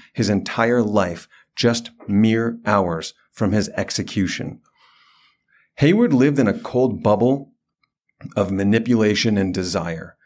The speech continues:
existing outside behavioral norms to such an extent that his brother Thaddeus called him a, quote,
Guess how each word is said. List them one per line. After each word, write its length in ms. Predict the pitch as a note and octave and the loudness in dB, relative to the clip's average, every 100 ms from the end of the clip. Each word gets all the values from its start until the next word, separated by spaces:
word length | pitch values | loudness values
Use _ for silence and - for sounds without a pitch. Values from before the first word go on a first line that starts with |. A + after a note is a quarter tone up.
| _ _ | _ _
existing 540 | - F#2 F#2+ A2 B2 A2+ | -6 -2 0 0 2 2
outside 560 | A#2 - A2 A#2 G#2+ | 2 0 0 0 -2
behavioral 640 | A#2 A2+ F#2 A#2 A#2 A#2+ A2+ | -2 -2 0 0 2 2 2
norms 520 | G#2+ B2 G#2+ F#2+ A2+ | 2 2 2 0 -2
to 120 | - G#2+ | -4 -4
such 340 | - A#2 C#3+ | 0 0 2
an 80 | B2+ | 0
extent 640 | - - - B2+ G#2+ A2+ | 0 -2 0 0 0 0
that 100 | G#2 | -2
his 140 | G#2 F#2 | -2 0
brother 320 | A#2 A2+ G#2+ | 0 0 -2
Thaddeus 640 | - - C3 B2 G#2 F#2 | -4 -2 -2 -2 -2 -4
called 320 | - G#2 G#2 | -4 -4 -4
him 140 | A2+ G#2+ | -4 -4
a, 120 | F#2 | -6
quote, 420 | D#2+ - C3 C#3+ | -8 0 0 0